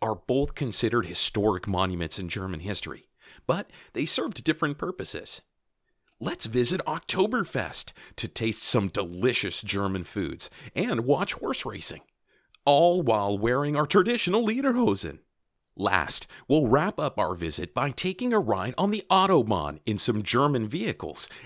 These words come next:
and learn about football and other German sports. Did you know that this podcast is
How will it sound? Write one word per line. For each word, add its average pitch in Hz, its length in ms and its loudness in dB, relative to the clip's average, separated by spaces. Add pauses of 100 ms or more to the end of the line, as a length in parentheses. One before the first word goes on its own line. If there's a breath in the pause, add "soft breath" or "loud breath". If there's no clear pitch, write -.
and 117 380 -2
learn 143 260 4
about 190 320 0
football 190 720 2
and 196 140 0
other 175 400 2
German 107 380 0
sports. - 560 -2 (760)
Did 160 160 -2
you 269 140 0
know 135 200 2
that 107 180 -6
this 107 180 0
podcast 107 680 -4
is 104 140 -2